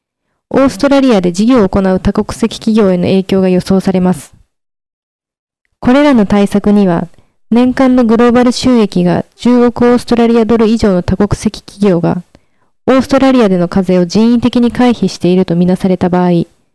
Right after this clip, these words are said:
当該多国籍企業に課税する租税回避法の草案が盛り込まれています。この制度は、二千十六年一月一日に発行し、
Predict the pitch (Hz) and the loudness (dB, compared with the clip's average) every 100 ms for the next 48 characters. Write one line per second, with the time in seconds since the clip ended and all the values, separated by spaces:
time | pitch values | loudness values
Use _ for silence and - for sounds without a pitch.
0 | _ _ _ _ - 277 233 185 - 202 | _ _ _ _ -2 0 0 -2 -2 -4
1 | 214 - 226 - 226 214 175 170 190 185 | -4 -4 -6 -4 -2 0 0 0 -2 0
2 | 190 - 185 170 - _ _ _ - 214 | 0 0 -2 -2 -4 _ _ _ -2 0
3 | 240 233 - 240 240 233 240 226 220 220 | 2 0 2 0 2 2 2 2 0 0
4 | 220 214 214 208 202 208 208 190 160 156 | 2 2 2 2 0 0 0 0 -2 -2
5 | 160 - - _ - _ _ _ _ _ | -2 -4 -16 _ -20 _ _ _ _ _
6 | _ 254 262 - 277 202 175 165 - - | _ 0 0 2 2 2 0 -2 -8 -20
7 | - 208 - 277 208 190 202 202 - 196 | -2 -2 2 0 2 2 2 2 0 0
8 | 170 - - - 233 247 - 247 233 240 | -2 -6 -10 -4 -2 -2 -2 -2 0 0
9 | 233 196 170 - 180 180 - 180 | 0 0 -2 -4 -4 -4 -2 -4